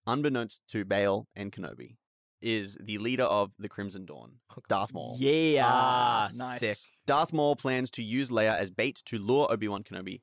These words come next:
Speaker 1: out of hiding and finally get his revenge. He did what Vader and Palpatine never could. He deduced the truth of Padme Amidala and Anakin's love affair and the identity of their child. So that's how he knows. He figured it out. He's like, "They had a kid," but he only thinks of one kid, not twins.
Speaker 2: Interesting.
Speaker 3: Right. Yeah.
Speaker 1: So when he puts it together and he goes, "Okay, well, what?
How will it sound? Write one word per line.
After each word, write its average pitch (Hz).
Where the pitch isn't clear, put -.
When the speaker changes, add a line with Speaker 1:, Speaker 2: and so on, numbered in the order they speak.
Speaker 1:
out 110
of 101
hiding 123
and 104
finally 110
get 95
his 90
revenge. 85
He 110
did 113
what 110
Vader 107
and 98
Palpatine 104
never 101
could. 202
He 113
deduced 104
the 107
truth 117
of -
Padme 107
Amidala 95
and 98
Anakin's 104
love 123
affair 76
and 104
the 92
identity 107
of 95
their 95
child. -
So 101
that's 110
how 113
he 110
knows. -
He 104
figured 98
it 80
out. 71
He's 98
like, 95
"They 117
had 131
a 131
kid," 151
but 110
he 110
only 110
thinks 101
of 95
one 95
kid, 67
not -
twins. -
Speaker 2:
Interesting. 120
Speaker 3:
Right. 98
Yeah. 127
Speaker 1:
So 160
when 151
he 147
puts -
it 117
together 170
and 131
he 120
goes, 110
"Okay, -
well, 107
what? 113